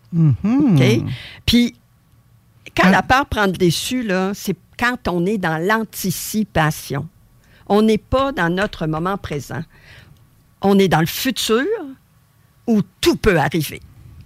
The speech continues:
Speaker 2: <laughs> Tout est possible.
Speaker 1: Mm.
Speaker 2: Le pire, le pire. Puis si on est négatif, ben là, c'est le pire des pires, des pires, des pires qui peut arriver.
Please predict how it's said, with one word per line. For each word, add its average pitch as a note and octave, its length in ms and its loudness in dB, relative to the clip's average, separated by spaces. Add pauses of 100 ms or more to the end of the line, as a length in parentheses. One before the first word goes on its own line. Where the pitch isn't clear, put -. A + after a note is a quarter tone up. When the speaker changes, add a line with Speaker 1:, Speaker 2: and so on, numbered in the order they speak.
(580)
Speaker 2:
<laughs> - 480 -6
Tout E4+ 220 2
est G#3 40 2
possible. - 520 -2 (1200)
Speaker 1:
Mm. F#3 160 -4 (220)
Speaker 2:
Le F#3 200 2
pire, C4 760 -2
le E3+ 160 -2
pire. A3 400 -4 (220)
Puis E3+ 140 -4
si - 160 0
on B3 120 0
est G3+ 100 0
négatif, F#3 540 -2
ben E3+ 160 0
là, G#3 120 4
c'est - 100 -2
le D#3+ 80 0
pire A#3 220 0
des F3+ 120 2
pires, G#3 220 -2
des E3+ 140 -2
pires, G#3 200 -2
des F3 140 -2
pires A#3+ 260 -2
qui - 100 -12
peut F3+ 140 2
arriver. D#3+ 460 -4